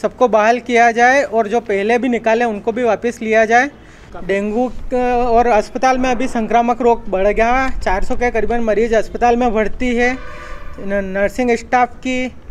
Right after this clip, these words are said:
और डॉक्टरों की सबकी ज़रूरत है। और वैक्सीनेशन का कार्य पूरे नीमच जो शहरी इलाका है, यहाँ पे कोविड स्वास्थ्य संगठन के जो हमारे भाई लोग हैं, ये लोग कर रहे हैं और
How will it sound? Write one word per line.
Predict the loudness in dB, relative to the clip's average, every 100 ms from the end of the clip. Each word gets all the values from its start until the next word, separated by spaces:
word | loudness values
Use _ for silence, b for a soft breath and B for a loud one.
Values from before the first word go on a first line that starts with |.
| -2
और | 0 2
डॉक्टरों | 0 0 -2 -2
की | -2
सबकी | -4 -6 -4 -4 -2 -4
ज़रूरत | -2 0 2 4 2 2
है। | 0 0 -4 -14 B B B
और | -2
वैक्सीनेशन | 0 -2 -2 0 0 -2 -2
का | 0
कार्य | 2 2 0 -2
पूरे | -2 -2 0
नीमच | -2 0 0 0 -4 -14
जो | -4 -4
शहरी | -4 0 0 2 2
इलाका | 2 2 0 -2
है, | -4 -6 -12 B B -4
यहाँ | -2 0
पे | 0
कोविड | 0 2 0 0
स्वास्थ्य | -2 -2 -4
संगठन | -4 -2 0 -2
के | -2 0 0 0
जो | 0 0 0 -4 -8 B B -4
हमारे | 0 2 2
भाई | 4 2
लोग | 4 2
हैं, | 2
ये | 2 2
लोग | 4 2 2
कर | 2
रहे | 4 2
हैं | 2
और | 0 -2